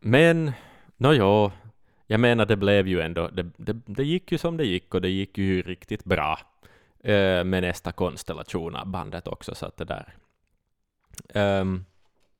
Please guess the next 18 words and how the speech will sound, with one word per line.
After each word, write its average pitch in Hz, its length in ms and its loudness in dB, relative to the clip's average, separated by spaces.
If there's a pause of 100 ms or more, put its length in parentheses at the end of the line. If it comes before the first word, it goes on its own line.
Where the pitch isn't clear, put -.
(140)
ja, 101 300 0 (300)
för, - 200 -10 (100)
inte 139 280 -4
vet - 180 0
jag. 95 100 -2 (340)
Hur, - 200 -2 (560)
nå, 120 220 2
det 117 160 2
var 143 100 2
ju 131 180 2
inte 120 180 -2
meant 104 280 0
to 92 100 -2
be 85 260 -4
förstås - 380 -12
med 82 120 -10
Dennis, 80 400 -8
men, 87 200 -6